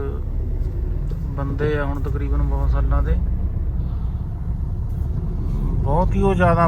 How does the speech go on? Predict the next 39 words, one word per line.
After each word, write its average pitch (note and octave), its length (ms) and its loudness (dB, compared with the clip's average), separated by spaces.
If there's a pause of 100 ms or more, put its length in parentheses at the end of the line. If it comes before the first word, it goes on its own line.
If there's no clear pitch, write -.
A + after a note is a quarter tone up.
ਬਾਰਸ E3 300 4
ਹੁੰਦੀ D#3 280 0
ਜਦ D#3 280 2
ਪਾਣੀ D3+ 240 2
ਆਏ C3 200 2
ਕਰਦਾ B2+ 320 2
ਹੈ। C3+ 60 2
ਮੈਂ D#3 140 0
ਹੁਣ D3 240 2
ਦੋ D3+ 140 2
ਕੁ - 100 2
ਸਾਲ D3+ 240 2
ਤੇ, D3+ 120 2
ਤਕਰੀਬਨ D3+ 420 2
ਦੋ D3+ 200 2
ਤਿੰਨ D3 180 2
ਸਾਲ D3 220 0
ਤੇ, D3 100 0
ਪੰਜ D3 240 0
ਚਾਰ D3 160 -2
ਸਾਲ C#3+ 200 -2
ਤੇ, - 180 -2 (3250)
ਪਰ C#3+ 340 -2
ਅੱਜ D3 240 -2
ਤਾਂ E3+ 100 2 (220)
ਪਾਣੀ C#3+ 320 0
ਉਹ E3 100 0 (120)
ਬਹੁਤ D#3 360 2
ਆ F3 80 6
ਇਹਦੇ E3+ 140 2
ਵਿੱਚ, F#3+ 220 -2 (920)
ਜਿਸ - 120 0
ਤਰ੍ਹਾਂ D#3+ 200 0
ਬੱਦਲ E3 300 2
ਬੁੱਦਲੇ D#3+ 300 2
ਪਟ D#3+ 220 2
ਗਿਆ D#3 160 2
ਹੁੰਦਾ D#3 220 2
ਕਿਤੇ। D3+ 320 2